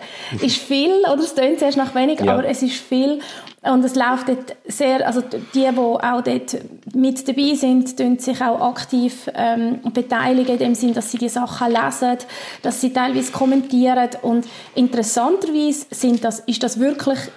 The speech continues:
Speaker 2: Generation sechzig plus,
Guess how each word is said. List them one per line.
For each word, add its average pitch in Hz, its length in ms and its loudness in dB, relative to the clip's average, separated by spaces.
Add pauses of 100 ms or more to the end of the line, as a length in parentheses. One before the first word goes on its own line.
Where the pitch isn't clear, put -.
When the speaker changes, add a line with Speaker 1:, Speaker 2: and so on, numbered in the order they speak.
(100)
Speaker 2:
Generation 233 800 2 (200)
sechzig - 840 -4
plus, 226 460 2